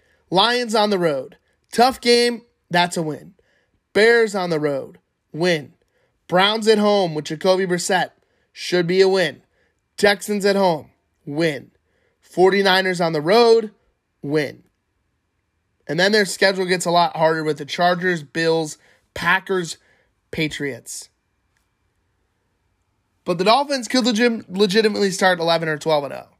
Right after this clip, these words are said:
because they have an easy cupcake schedule. But in the N F L, anybody can beat anybody. But this Miami Dolphins team looks like they could be Super Bowl contenders.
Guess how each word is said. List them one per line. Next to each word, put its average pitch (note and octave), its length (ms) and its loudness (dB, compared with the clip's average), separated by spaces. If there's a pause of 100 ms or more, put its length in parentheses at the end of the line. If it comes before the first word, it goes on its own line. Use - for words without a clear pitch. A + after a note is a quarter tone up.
(960)
because D#3+ 240 -8
they F3 80 2
have E3 120 0
an D3+ 60 -8
easy F#3+ 520 -4
cupcake F3 520 -2
schedule. D3 500 -6 (1300)
But D3+ 120 -2
in E3 40 -4
the F#3 80 2
N G3 100 0
F F#3 120 -6
L, F#3+ 480 2 (360)
anybody F3+ 340 4
can E3+ 140 -4
beat E3 140 4
anybody. F#3+ 520 2 (340)
But - 100 -8
this F3+ 140 -2
Miami F#3+ 280 2
Dolphins F#3 360 2
team E3+ 200 -4
looks F3 200 -2
like F3+ 180 0
they E3 120 -6
could E3 180 -6
be D#3+ 120 -6
Super E3 260 -8
Bowl D3+ 180 0
contenders. D3 680 -10